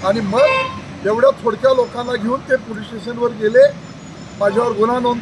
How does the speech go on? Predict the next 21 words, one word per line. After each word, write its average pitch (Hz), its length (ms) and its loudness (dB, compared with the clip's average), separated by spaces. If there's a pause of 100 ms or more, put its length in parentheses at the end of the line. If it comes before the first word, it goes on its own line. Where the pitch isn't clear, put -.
करा, 247 400 0
चोरीचा 233 580 -2
आरोप 247 160 4
घाला, 247 460 2
दंगलीची - 680 4 (880)
या 240 100 4
ठिकाणी 247 360 2
केस 254 440 -2
घाला, 254 220 4
अशा 254 300 0
अनेक 226 380 2
बाबी 254 300 0 (380)
करण्याचा 226 400 -2
प्रयत्न 277 480 2
केला. 208 360 -2 (520)
पण 240 120 -2
ह्या 226 200 0
गोष्टीमध्ये 233 580 0
तथ्य 254 380 -2
नसल्यामुळं 240 540 0
पोलिसांनी 226 640 -6